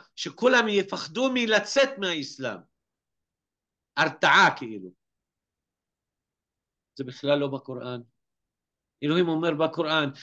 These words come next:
מישהו רוצה שיאמין, מישהו לא, מישהו רוצה שלא יאמין. "מן שאה פליומין ומן שאה פליקפור." אלוהים אומר, "זה זכ-, זה בחירתכם. מישהו רוצה שיאמין, מישהו לא רוצה שלא יאמין."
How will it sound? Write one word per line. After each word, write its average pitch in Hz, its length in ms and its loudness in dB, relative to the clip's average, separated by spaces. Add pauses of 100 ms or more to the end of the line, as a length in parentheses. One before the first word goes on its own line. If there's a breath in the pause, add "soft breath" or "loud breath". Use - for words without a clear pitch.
(140)
מישהו 190 300 2
רוצה 170 420 0
שיאמין, 151 640 -2
מישהו 156 420 -4
לא, 147 380 -4
מישהו 147 300 -6
רוצה 156 380 -2 (220)
שלא 170 300 2
יאמין. 151 460 2 (400)
"מן 160 120 2
שאה 185 340 4
פליומין 165 500 -2
ומן 160 220 -6
שאה 156 280 -2
פליקפור." 160 560 -4 (920)
אלוהים 214 300 2
אומר, 127 260 0 (580)
"זה 185 160 -12
זכ-, 190 260 -4
זה 180 140 -2
בחירתכם. 190 680 0 (460)
מישהו 214 280 2
רוצה 190 300 2
שיאמין, 190 460 0
מישהו 190 280 -4
לא 165 80 -4
רוצה 156 300 -8
שלא 185 260 -2
יאמין." 165 380 -2